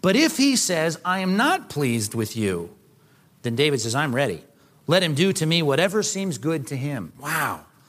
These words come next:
What an incredible peace and resolve to whatever God has for him.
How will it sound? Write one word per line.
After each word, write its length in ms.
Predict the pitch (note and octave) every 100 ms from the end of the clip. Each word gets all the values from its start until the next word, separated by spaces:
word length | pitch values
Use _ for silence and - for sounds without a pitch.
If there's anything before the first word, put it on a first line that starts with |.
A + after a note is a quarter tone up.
| _ _ -
What 180 | F#3 C#4
an 100 | F3
incredible 960 | C3 A2 - - B3+ A#3+ C#3 A2+ B2+ - _ _ _
peace 540 | - C4+ F#3+ G2 - - -
and 180 | D#3+ D#3+
resolve 560 | D#3 C#3 F#3+ A3+ D#3+ C3
to 80 |
whatever 300 | F3+ F#3+ F#3+
God 200 | F#3 G3
has 220 | F3 G3 F#3+
for 160 | A#2
him. 220 | G#2+ F#2+